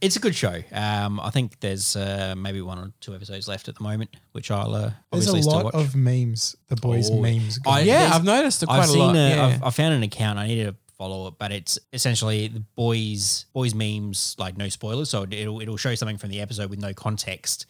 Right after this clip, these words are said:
Speaker 3: Ah.
Speaker 1: And, uh, and then when you watch the episode, you're like, "Oh, I get that now."
Speaker 3: <laughs> Yeah, okay.
Speaker 1: <laughs> Uh, and it's, uh, it's quite good.
Speaker 3: <laughs>
Speaker 1: But yeah, so
Speaker 2: So
Speaker 1: we'll,
Speaker 2: have you
Speaker 1: we'll
Speaker 2: finished the season, th-, season three now?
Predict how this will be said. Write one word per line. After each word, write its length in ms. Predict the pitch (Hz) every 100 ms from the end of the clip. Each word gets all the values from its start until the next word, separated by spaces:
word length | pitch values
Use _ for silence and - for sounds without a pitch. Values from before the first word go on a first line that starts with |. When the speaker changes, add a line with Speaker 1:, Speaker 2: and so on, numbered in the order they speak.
| -
Speaker 3:
Ah. 240 | 123 113 - -
Speaker 1:
And, 380 | 107 107 101 101
uh, 40 |
and 420 | 98 95 95 101
then 80 | 101
when 80 | 101
you 80 | 98
watch 200 | 101 -
the 60 |
episode, 240 | 110 101 95
you're 140 | 98 95
like, 200 | 95 - -
"Oh, 300 | 95 95 87
I 140 | 90
get 180 | 92 71
that 140 | 69
now." 220 | 67 85 98
Speaker 3:
<laughs> 80 | 123
Yeah, 380 | 175 127 156 151
okay. 220 | - 170 135
Speaker 1:
<laughs> 60 | 143 180 - _ _ _
Uh, 60 | 101 92 92 -
and 120 | 95
it's, 220 | 98 -
uh, 240 | 98 92 95
it's 140 | - 110
quite 260 | - 92
good. 180 | - 82 - -
Speaker 3:
<laughs> 80 | 131 - - - _ -
Speaker 1:
But 100 | 135
yeah, 80 | 120
so 160 | 127
Speaker 2:
So 60 | 123
Speaker 1:
we'll, 20 |
Speaker 2:
have 60 | 143
you 60 | 151
Speaker 1:
we'll 60 |
Speaker 2:
finished 260 | 151 143 -
the 60 |
season, 340 | 139 143 139 147
th-, 260 | - 135
season 280 | - 143 131
three 160 | 123
now? 100 | 139